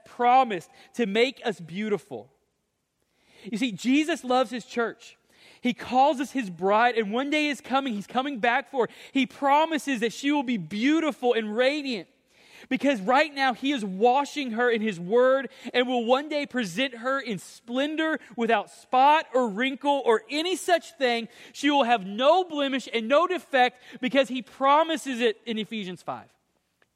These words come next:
He's cleansing her. And then we see in Revelations that there will be a celebration of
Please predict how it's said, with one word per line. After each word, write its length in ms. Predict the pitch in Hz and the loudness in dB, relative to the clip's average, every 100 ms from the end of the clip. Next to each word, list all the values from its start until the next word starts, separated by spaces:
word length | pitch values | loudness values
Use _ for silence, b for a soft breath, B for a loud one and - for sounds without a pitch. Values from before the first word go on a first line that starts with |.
| _ | _
He's 200 | - 190 | -14 -14
cleansing 400 | - 156 117 101 104 | -12 -14 -12 -16 -20
her. 80 | 110 _ _ _ _ _ _ _ _ _ _ _ _ _ _ _ _ _ _ _ _ _ _ _ _ _ b b b | _ _ _ _ _ _ _ _ _ _ _ _ _ _ _ _ _ _ _ _ _ _ _ _ _ _ b b b
And 120 | 214 226 | -4 -2
then 100 | 262 | -2
we 100 | 254 | -4
see 440 | - 247 247 233 | -6 -6 -4 -4
in 200 | 208 196 | -4 -2
Revelations 840 | 214 226 208 208 214 - 196 156 | -2 -2 -2 -4 -6 -8 -10 -10
that 160 | - 185 | -10 -4
there 100 | 202 | -2
will 80 | 226 | -2
be 140 | 214 | -4
a 40 | 180 | -6
celebration 840 | - 214 220 233 185 214 214 | -6 -4 -2 -2 -2 -4 -4
of 60 | 214 | -8